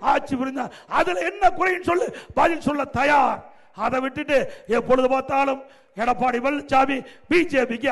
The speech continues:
அடிமை, அடிமை, அதை தவிர்த்து வேற எதுவுமே இல்ல. கீழே விழுந்த ரெக்கார்டு மாதிரி பேசிக்கிட்டே இருக்கிறார். திரு உதயநிதி அவர்களே, நீங்க தெரிஞ்சு பேசுறீங்களோ தெரியாத பேசுறீங்களோ தெரியாது. ஏன்னா உங்களுக்கு அரசியல் தெரியறதுக்கு வாய்ப்பே இல்ல.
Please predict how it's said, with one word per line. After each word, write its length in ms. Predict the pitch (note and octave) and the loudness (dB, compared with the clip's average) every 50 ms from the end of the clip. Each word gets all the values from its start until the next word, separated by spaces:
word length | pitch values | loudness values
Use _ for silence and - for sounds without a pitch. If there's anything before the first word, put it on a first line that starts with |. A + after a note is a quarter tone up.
| G#3+ A3+ | -2 -2
அடிமை, 280 | A#3 C4 C4+ B3+ B3+ A3 | -4 -4 -4 -2 -2 -4
அடிமை, 200 | A3 A#3 A3+ A3+ A3+ - - - | -4 -6 -8 -10 -12 -14 -14 -14
அதை 120 | - - - - | -14 -12 -10 -8
தவிர்த்து 280 | B3 C#4 C#4+ C#4+ F#4+ E4 A#3+ - - - - G#3+ | -8 -8 -4 -4 -2 -2 -2 -4 -8 -14 -8 -4
வேற 140 | B3 C4 A#3+ A3+ A#3+ B3+ | -2 -2 0 0 -2 -2
எதுவுமே 340 | C4 D4+ D#4+ D#4 E4+ E4+ D#4+ C#4 C#4 | 0 0 0 0 2 0 0 0 -2
இல்ல. 120 | C#4 C#4 B3+ - - - - - - - A#3+ | -2 -2 -2 -2 -4 -8 -20 -20 -16 -8 -2
கீழே 280 | D4+ F4+ F#4 F4 F4 F4 | 0 2 2 2 0 -2
விழுந்த 280 | E4+ D#4+ D#4+ D#4 D4+ C#4 C#4 | -4 -6 -6 -2 -2 -2 -2
ரெக்கார்டு 320 | C#4 - D#4+ D#4 D#4 D4+ D4+ D#4 | -2 -2 0 0 0 0 0 2
மாதிரி 200 | E4 C4+ - D#4 - - - - - A#3+ | 4 4 4 2 0 -4 -10 -6 0 2
பேசிக்கிட்டே 500 | C4 - - - D4 D4 C#4+ E4 D#4 D4 C4+ | 2 2 2 0 -4 -4 -2 2 4 4 4
இருக்கிறார். 340 | C4+ A3+ A#3+ A#3 G#3 G3+ A3+ | 2 0 -4 -6 -6 -6 -4
திரு 200 | G#3+ G#3+ G#3 A#3 | -2 -2 0 0
உதயநிதி 380 | B3 C4+ C#4+ C#4+ C4+ C4+ C#4 C4+ C4+ | 0 0 0 -2 -2 -2 0 0 2
அவர்களே, 320 | C#4 C#4 C#4 C#4+ D4 D4+ C#4+ C4+ - - - - - - - G3+ | 2 2 2 4 4 4 4 2 0 -6 -12 -20 -20 -18 -14 -12
நீங்க 160 | A3 A3+ G#3+ G#3+ G#3+ A#3 | -10 -10 -10 -6 -2 -2
தெரிஞ்சு 340 | C4+ C#4+ D4+ C#4+ C#4 D4 C#4 C4+ | -2 -2 -2 -4 -4 -4 -2 0
பேசுறீங்களோ 500 | C4 C4 - B3 A#3+ B3+ B3+ B3 B3+ C4+ C4+ C4 C4 A#3 | -2 -2 -2 -4 -6 -6 -6 -2 0 0 0 0 -2 -6
தெரியாத 400 | A#3 A#3 B3+ B3+ B3 A#3+ A#3+ A3+ A#3 | -6 -4 -4 -2 -2 -2 -4 -6 -8
பேசுறீங்களோ 340 | A#3+ A#3 F3+ A3 A3+ A#3 A#3 - A3 | -10 -12 -12 -10 -8 -8 -8 -8 -10
தெரியாது. 280 | G3+ G3+ G3 F3 - - _ _ _ _ _ A3 | -12 -10 -10 -12 -14 -16 _ _ _ _ _ -6
ஏன்னா 160 | B3+ C#4+ C#4 C#4 | -4 -4 -4 -4
உங்களுக்கு 260 | C4+ C4 A#3 A#3+ A3+ | -4 -2 -2 -2 -2
அரசியல் 340 | A#3+ B3+ B3 C4 C4 - B3+ | -4 -6 -6 -8 -10 -6 -6
தெரியறதுக்கு 360 | A#3 A#3 A#3+ A#3 A3+ A3+ G#3 G#3 | -6 -6 -8 -10 -12 -10 -8 -6
வாய்ப்பே 440 | B3 C4 C4+ C4 - B3+ B3+ C4 B3+ A#3 | -6 -6 -6 -8 -6 0 2 2 2 2
இல்ல. 140 | A3 A3 - | 0 -6 -10